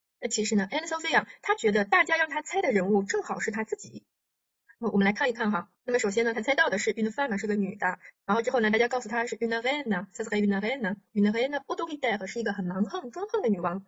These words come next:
她觉得，哦，好像是在讽刺我。那之后呢，这个女王呢，还有一个amoureux，有一个情人。那她是不是有男朋友？然后说这个情人呢，il serait étranger，还是一个外国人。那么Anne Sophie的男朋友Patrick是哪国人呢？他是Irlandais，爱尔兰人。所以呢，因为Anne Sophie她没有猜出谜底，然后就胡思乱想，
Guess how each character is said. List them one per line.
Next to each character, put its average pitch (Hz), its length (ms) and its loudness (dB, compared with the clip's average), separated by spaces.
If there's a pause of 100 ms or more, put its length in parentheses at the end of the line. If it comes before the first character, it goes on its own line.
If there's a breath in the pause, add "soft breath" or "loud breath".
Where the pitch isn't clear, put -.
(160 soft breath)
她 214 60 -8
觉 208 100 0
得， 190 80 2
哦， 190 180 -2
好 196 60 -8
像 254 140 -4
是 320 80 -6
在 302 80 -2
讽 190 200 -4
刺 262 180 -4
我。 - 200 -2 (340)
那 262 80 -8
之 349 120 -2
后 381 120 2
呢， 330 80 2 (220 loud breath)
这 370 60 0
个 381 80 2
女 262 100 -2
王 202 200 2
呢， 320 160 -2 (140)
还 214 160 0
有 208 120 6
一 202 60 2
个 208 140 0
amoureux， 233 560 2
有 185 120 0
一 208 40 6
个 330 100 -2
情 208 260 4
人。 190 160 0
那 196 80 2
她 269 140 0
是 285 80 -2
不 262 60 -4
是 262 60 2
有 196 80 2
男 190 160 -2
朋 202 160 0
友？ 185 180 -2 (360)
然 202 100 4
后 208 60 2
说 - 80 -6
这 349 60 -2
个 - 60 -10
情 196 240 0
人 214 140 4
呢， 220 140 2 (100)
il 220 160 4
serait 262 380 0
étranger， 277 480 -2
还 185 80 0
是 220 100 -4
一 233 40 -2
个 226 120 2
外 294 160 -2
国 208 140 2
人。 180 200 -2 (200)
那 214 100 -2
么 214 60 0
Anne 294 180 -2
Sophie 277 180 -2
的 233 80 0
男 208 140 4
朋 262 140 -4
友 190 80 -2
Patrick 220 500 -4
是 - 100 -8
哪 175 140 0
国 196 100 0
人 196 120 0
呢？ 196 240 0
他 208 100 -4
是 196 180 -4
Irlandais， 240 600 -6
爱 269 100 4
尔 208 80 -2
兰 196 140 -2
人。 190 180 0 (180)
所 262 120 0
以 277 40 -2
呢， 254 120 0
因 262 80 -2
为 262 100 2
Anne 285 160 0
Sophie 294 300 -2
她 269 80 -6
没 285 60 -6
有 311 60 -8
猜 381 140 -2
出 370 160 -2
谜 269 100 -8
底， 214 120 -12
然 202 100 -4
后 208 60 -2
就 202 100 -2
胡 208 80 2
思 247 80 0
乱 302 140 0
想， - 160 -4